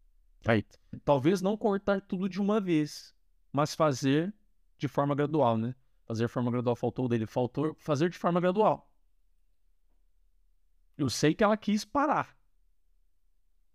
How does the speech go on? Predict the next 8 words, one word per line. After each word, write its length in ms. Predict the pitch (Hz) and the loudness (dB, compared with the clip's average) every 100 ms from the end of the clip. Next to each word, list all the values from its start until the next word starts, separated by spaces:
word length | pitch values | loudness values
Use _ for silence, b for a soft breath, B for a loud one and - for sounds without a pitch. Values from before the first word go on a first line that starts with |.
| _ | _
Mas 160 | - 120 | -4 2
ela 160 | 131 135 | 2 2
poderia 480 | 147 139 135 135 | 2 2 4 2
ter 140 | 143 175 | 2 0
feito 460 | - 160 196 254 - | 2 0 0 -4 -4
reduções, 680 | 160 160 - 170 165 147 - | -4 -2 -4 -2 -2 -4 -6
reduções, 600 | 120 131 - 143 131 - | -6 -4 -2 -2 -2 -4
reduções. 680 | 120 131 - 120 113 - | -6 -6 -2 -2 -2 -8